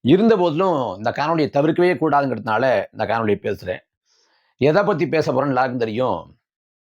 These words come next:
பெரியார் என்று அழைக்கப்படக்கூடிய ஈவேரா. ஈவேரா மீதான கடும் விமர்சனத்துக்கு காரணம் என்ன அப்படின்னு கேக்குறாங்க.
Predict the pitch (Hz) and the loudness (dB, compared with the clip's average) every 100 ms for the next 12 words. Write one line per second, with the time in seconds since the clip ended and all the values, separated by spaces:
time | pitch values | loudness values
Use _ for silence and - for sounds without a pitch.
0 | _ _ _ - 170 208 214 208 180 170 | _ _ _ 2 4 4 2 2 0 2
1 | 190 110 - 123 160 156 139 123 - 104 | 4 2 0 -2 0 0 -2 -2 -4 -4
2 | 131 113 127 120 92 90 _ _ _ _ | 0 2 2 2 0 -2 _ _ _ _
3 | _ _ _ _ - 139 226 240 220 196 | _ _ _ _ 0 2 4 4 4 2
4 | 180 165 147 139 170 139 101 90 _ _ | 0 0 0 0 -2 -2 -4 -8 _ _
5 | _ _ - 165 180 233 175 170 170 175 | _ _ -2 0 2 0 0 0 0 -2
6 | 143 151 147 143 135 127 107 107 92 - | 0 0 0 0 0 -4 -6 -6 -8 -4
7 | 113 107 139 101 82 73 | -2 0 -2 -4 -8 -20